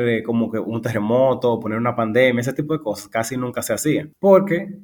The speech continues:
eh, se entendía que aunque pudiera pasar no era como tan probable. Pero eso ha redefi-, ha redefinido el concepto de cómo se hace un análisis de riesgo y cómo las cosas que uno tiene que tomar.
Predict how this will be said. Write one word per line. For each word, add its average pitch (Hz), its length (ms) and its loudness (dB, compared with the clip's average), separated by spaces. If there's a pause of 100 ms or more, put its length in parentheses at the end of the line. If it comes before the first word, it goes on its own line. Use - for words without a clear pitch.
eh, 139 240 2
se 139 80 0
entendía 135 360 4
que 135 60 -2
aunque 117 200 -2
pudiera 117 340 0
pasar 143 240 0
no 117 80 2
era 113 180 4
como 113 220 -2
tan 110 160 0
probable. 104 520 -2 (400)
Pero 113 160 -2
eso 120 400 4
ha 123 80 4
redefi-, 127 400 0
ha 123 460 0
redefinido 127 580 -2
el 120 80 0
concepto 120 480 0
de 104 140 -6
cómo 113 200 -10
se 117 60 -10
hace 120 120 -8
un 120 60 -2
análisis 117 260 -2
de 120 120 0
riesgo 110 260 0
y 101 40 -4
cómo 101 220 -6
las 104 120 -8
cosas 117 240 -10
que 113 40 -12
uno 113 80 -6
tiene 110 180 -4
que 107 80 -4
tomar. 110 340 -6